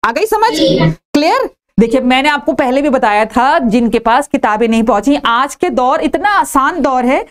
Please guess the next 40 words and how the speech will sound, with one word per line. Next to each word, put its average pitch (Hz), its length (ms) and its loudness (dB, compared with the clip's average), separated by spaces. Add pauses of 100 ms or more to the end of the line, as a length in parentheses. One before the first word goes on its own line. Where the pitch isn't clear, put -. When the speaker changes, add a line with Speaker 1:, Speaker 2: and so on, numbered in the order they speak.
(360)
Speaker 1:
लोग 285 380 2
कहीं 370 200 -2
जाते 240 360 0
हैं 320 80 -4
ना, 403 340 0 (220)
वहां 269 360 2
क्या 466 160 0
सबूत 302 440 -2
रखते 269 300 -2
हैं, 185 60 -2
उनके 269 280 0
पास 359 220 -2
मोबाइल्स 294 420 2
होते 285 240 0
हैं, 233 80 0
फोन, 185 320 -2 (300)
ठीक 339 200 0
है? 339 220 -2 (480)
सबसे 302 260 -2
ज्यादा 381 160 2
YouTubes 294 600 2
हैं, 165 280 0
उसके 277 240 0
अलावा 330 280 2
रिकॉर्डिंग्स 294 680 2
हैं। - 200 -2
आपके 233 380 0
कोऑर्डिनेटर 302 680 0
आपको 247 320 -2
देते 262 240 0
होंगे, 339 180 0
ऐसा 277 280 -2
तो 330 100 -2
नहीं 349 120 -4
है 349 60 2
आप 330 180 2
र-, 262 340 -2
मोबाइल 262 400 2
नाम 262 220 2
की 285 360 0